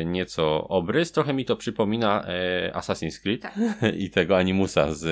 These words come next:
Speaker 1: z, z gier wideo, gdzie też niby jesteśmy w rzeczywistości obecnej, ale cofamy się w przeszłość
Speaker 2: Mhm.
Speaker 1: i dokonujemy symulacji.
Speaker 2: Mamy też teorię ewolucji.
Speaker 1: Tak,
Speaker 2: Mhm.
Speaker 1: bardzo tutaj mocno jest, e, jakby wpleciona.
Speaker 2: Tak.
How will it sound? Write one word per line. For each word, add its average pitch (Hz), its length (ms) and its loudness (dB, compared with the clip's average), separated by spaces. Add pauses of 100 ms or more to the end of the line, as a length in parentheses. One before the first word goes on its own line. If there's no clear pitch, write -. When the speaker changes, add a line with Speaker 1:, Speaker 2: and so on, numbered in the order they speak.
(260)
Speaker 1:
z, 78 180 -10
z 78 80 -18
gier 80 180 -2
wideo, 80 460 4 (280)
gdzie 90 120 -4
też 95 240 2
niby 80 340 -2
jesteśmy 78 480 -4
w - 40 -18
rzeczywistości 87 840 -4
obecnej, 143 540 0 (220)
ale 117 220 4
cofamy 104 420 2
się 95 320 0 (100)
w - 80 -20
przeszłość - 440 -4
Speaker 2:
Mhm. 277 200 -12
Speaker 1:
i 82 240 -10 (120)
dokonujemy 80 480 -6
symulacji. - 540 -8
Speaker 2:
Mamy 233 260 -8
też 214 180 -12
teorię 208 320 -8
ewolucji. 269 680 -10 (220)
Speaker 1:
Tak, - 400 -4
Speaker 2:
Mhm. 262 180 -4
Speaker 1:
bardzo 82 280 -2
tutaj 80 280 -6
mocno 85 420 -4
jest, 71 420 -8
e, 71 600 -6 (260)
jakby 73 280 -10
wpleciona. 82 720 0
Speaker 2:
Tak. - 120 -6